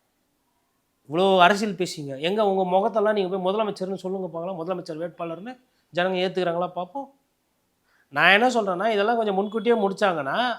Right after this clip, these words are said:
அவங்களுக்கும் நல்லது. கடைசி நேரத்துல வந்து ஐயோ அப்பா அம்மான்னா அதெல்லாம் வந்து க-, ஆகாது. விஜய் அவர்களும் வந்து அதுல வந்து ஒண்ணும் உண்மையிலே அவரு பி ஜே பியில எதிர்க்கிற மாதிரி தெரியலையே. நான் அதுக்கு தான் சொல்றேன், இந்த வெக்கங்கெட்ட பொழப்புக்கு கூட்டணி போயிருங்கன்றேன் நான்.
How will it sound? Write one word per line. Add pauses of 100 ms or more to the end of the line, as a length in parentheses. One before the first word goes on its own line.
அவங்களுக்கும்
நல்லது. (1120)
கடைசி
நேரத்துல
வந்து
ஐயோ
அப்பா
அம்மான்னா
அதெல்லாம்
வந்து
க-,
ஆகாது. (560)
விஜய்
அவர்களும்
வந்து
அதுல
வந்து
ஒண்ணும் (680)
உண்மையிலே
அவரு
பி
ஜே
பியில
எதிர்க்கிற
மாதிரி
தெரியலையே.
நான்
அதுக்கு
தான்
சொல்றேன்,
இந்த
வெக்கங்கெட்ட
பொழப்புக்கு
கூட்டணி
போயிருங்கன்றேன்
நான்.